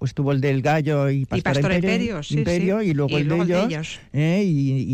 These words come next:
Speaker 1: y realmente cuando ella podía haberse quedado, pues, ahí con una pensión, viviendo en su casa con sus padres, envejeciendo con ellos,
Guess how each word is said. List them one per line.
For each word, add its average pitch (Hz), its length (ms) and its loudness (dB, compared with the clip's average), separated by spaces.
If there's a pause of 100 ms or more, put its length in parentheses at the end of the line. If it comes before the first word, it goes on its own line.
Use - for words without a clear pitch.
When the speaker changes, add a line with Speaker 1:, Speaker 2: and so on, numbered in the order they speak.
(140)
Speaker 1:
y 139 60 0
realmente 147 460 0
cuando 143 240 0
ella 135 120 0
podía 139 260 0
haberse 139 240 -2
quedado, 151 240 0
pues, 151 180 -4
ahí 143 100 0
con 135 160 0
una 135 180 2
pensión, 190 760 2
viviendo 143 320 0
en 131 80 -2
su - 120 -6
casa 123 260 0
con 135 160 0
sus 113 160 -2
padres, 170 480 0
envejeciendo 135 580 -2
con 147 160 0
ellos, 160 300 0